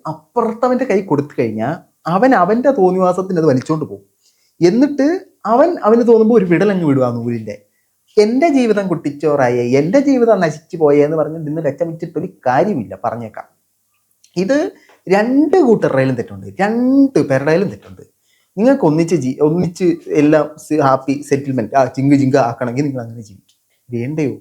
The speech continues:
നിങ്ങൾ അവരെക്കുറിച്ച് പരാമർശിക്കാതിരിക്കൂ, അവർ ഇവരെക്കുറിച്ച് പരാമർശിക്കാതിരിക്കൂ. നിങ്ങളുടെ വീഡിയോ കാണുന്ന audience-ിന് നിങ്ങൾ തമ്മിലുള്ള പ്രശ്നങ്ങൾ അറിയണ താല്പര്യമുണ്ട്. ഈ ക്വസ്റ്റ്യൻ ഞാൻ അവോയ്ഡ് ചെയ്യുകയാണ് എന്ന് തീരുമാനിച്ച അത്താണേ ഉള്ളു.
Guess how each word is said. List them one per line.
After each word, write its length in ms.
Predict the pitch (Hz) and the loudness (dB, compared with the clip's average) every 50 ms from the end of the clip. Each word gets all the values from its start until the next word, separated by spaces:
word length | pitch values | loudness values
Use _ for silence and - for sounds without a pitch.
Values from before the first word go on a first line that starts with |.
| _ - | _ -12
നിങ്ങൾ 200 | 123 135 170 165 | -8 -6 -4 -4
അവരെക്കുറിച്ച് 500 | 131 123 131 151 156 - 175 170 - 170 | -4 -4 -4 -4 -4 -4 -6 -6 -4 -2
പരാമർശിക്കാതിരിക്കൂ, 720 | 156 143 139 143 143 139 - - 139 131 127 123 185 202 | 0 0 0 0 0 -4 -4 -4 -2 -2 -2 -4 -6 -8
അവർ 180 | - 127 127 123 | -8 -8 -8 -8
ഇവരെക്കുറിച്ച് 460 | 120 - 139 156 160 - 156 - 160 | -6 -4 -4 -4 -4 -4 -6 -2 0
പരാമർശിക്കാതിരിക്കൂ. 880 | 143 131 127 127 131 127 120 131 120 117 113 113 120 120 113 - - 95 92 _ _ _ _ _ _ _ _ _ - | 2 2 2 0 0 -2 -4 -6 -4 -2 0 0 0 0 -2 -4 -8 -16 -20 _ _ _ _ _ _ _ _ _ -2
നിങ്ങളുടെ 240 | 156 196 240 262 254 | 0 2 2 2 2
വീഡിയോ 300 | 233 220 233 262 277 240 | 2 2 2 0 2 2
കാണുന്ന 260 | 220 214 240 240 214 | 2 2 2 2 2
audience-ിന് 540 | 190 196 214 247 247 240 220 - 240 254 240 | 4 4 4 4 2 -2 -2 -2 -2 -2 0
നിങ്ങൾ 180 | 233 226 233 | 2 2 4
തമ്മിലുള്ള 240 | 233 233 226 233 233 | 4 4 4 2 2
പ്രശ്നങ്ങൾ 320 | 226 196 - - 220 226 214 | 0 -2 -6 -6 -2 0 0
അറിയണ 220 | 202 208 208 220 | 0 0 -2 -2
താല്പര്യമുണ്ട്. 640 | 214 202 185 190 190 - 226 208 165 135 127 117 - - _ _ _ _ _ _ _ _ _ _ _ 196 | 0 0 -2 0 0 0 0 0 0 0 -2 -4 -4 -8 _ _ _ _ _ _ _ _ _ _ _ 2
ഈ 200 | 247 320 330 - | 2 2 2 2
ക്വസ്റ്റ്യൻ 480 | - 247 254 254 - - 330 320 302 | 2 0 0 0 0 -2 0 2 4
ഞാൻ 220 | 277 285 294 285 - | 4 4 4 4 2
അവോയ്ഡ് 420 | - 202 208 247 277 302 311 - | 2 2 4 4 4 4 4 2
ചെയ്യുകയാണ് 840 | - - 240 240 247 277 269 294 269 233 220 233 254 294 285 285 - - - | 2 2 2 4 4 4 6 6 4 4 4 4 2 2 0 0 -4 -4 -4
എന്ന് 240 | 185 196 233 247 220 | -2 0 0 -2 -2
തീരുമാനിച്ച 500 | 220 233 233 247 269 269 254 262 - 277 | -2 -2 -2 0 0 0 0 0 0 -2
അത്താണേ 500 | 254 - - - - 269 269 285 311 330 | -2 -2 -4 -6 -2 0 2 4 4 4
ഉള്ളു. 340 | 320 262 254 254 247 240 | 4 4 4 2 2 0